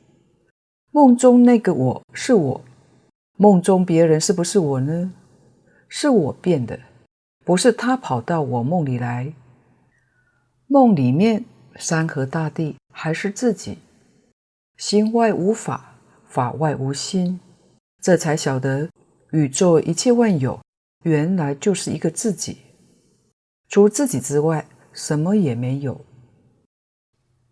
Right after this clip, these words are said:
你能把这个道理想通了，这个事实肯定了，你证得法身。证得法身之后，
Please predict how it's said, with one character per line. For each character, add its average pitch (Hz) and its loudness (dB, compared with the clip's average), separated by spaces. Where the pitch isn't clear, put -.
你 165 2
能 180 2
把 147 -2
这 - -4
个 196 0
道 220 0
理 139 0
想 120 -8
通 208 -4
了， 170 -4
这 269 0
个 208 -2
事 254 -2
实 185 -4
肯 127 -6
定 156 -2
了， 123 -6
你 143 -2
证 143 -2
得 139 -4
法 123 -8
身。 185 -4
证 254 4
得 196 4
法 143 -2
身 214 0
之 220 2
后， 214 -2